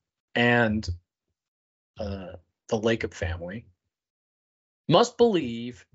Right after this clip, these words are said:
that they can contain him, and then by them being the leadership and leaders that they are, they can keep him in line enough and get enough contrition from him that managing him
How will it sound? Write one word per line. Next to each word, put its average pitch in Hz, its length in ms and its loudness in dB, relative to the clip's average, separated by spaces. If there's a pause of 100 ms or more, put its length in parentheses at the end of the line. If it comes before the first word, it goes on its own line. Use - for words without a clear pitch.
(500)
that 135 200 -2
they 160 140 4
can 170 220 -8
contain 147 500 -4
him, 123 460 -4
and 127 180 -2
then 123 160 0
by 120 180 2
them 160 460 2
being 151 500 -2
the 120 100 -4
leadership 135 600 -4
and 117 100 -4
leaders 120 340 -2
that 113 140 -4
they 110 180 -4
are, 98 280 -6
they 101 160 -14
can 104 180 -14
keep 139 280 -10
him 123 200 -2
in 107 140 -4
line 107 480 -6
enough 104 640 0 (920)
and 123 180 0
get 123 120 6
enough 123 320 2
contrition - 1120 0
from 110 300 -8
him 107 440 -8 (800)
that 123 340 0 (640)
managing 156 640 2
him 123 480 -6